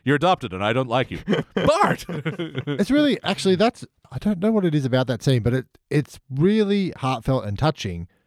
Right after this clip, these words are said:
Speaker 3: But at the same time, it's not in the slightest heartfelt and touching. Like, Homer is literally saying what the other person is telling him to say to Bart and or Lisa.
Speaker 2: Mm.
Speaker 3: So the emotion there should be,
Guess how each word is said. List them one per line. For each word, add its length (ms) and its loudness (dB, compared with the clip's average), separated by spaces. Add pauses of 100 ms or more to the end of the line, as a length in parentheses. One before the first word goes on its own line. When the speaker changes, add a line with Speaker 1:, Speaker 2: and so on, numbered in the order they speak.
(360)
Speaker 3:
But 220 2
at 140 -4
the 80 -4
same 180 2
time, 280 2
it's 160 -2
not 240 4
in 240 -2
the 80 -2
slightest 400 0
heartfelt 320 0
and 80 -4
touching. 340 -2
Like, 180 -2 (220)
Homer 240 2
is 140 0
literally 500 2
saying 340 -2
what 120 -4
the 80 -4
other 120 0
person 300 -2
is 160 -4
telling 240 -4
him 80 -8
to 60 -6
say 380 -6 (420)
to 400 2 (120)
Bart 240 -2
and 180 -4
or 120 -2
Lisa. 480 -4
Speaker 2:
Mm. 220 0 (160)
Speaker 3:
So 240 4
the 100 -2
emotion 320 2
there 180 2
should 180 -4
be, 320 0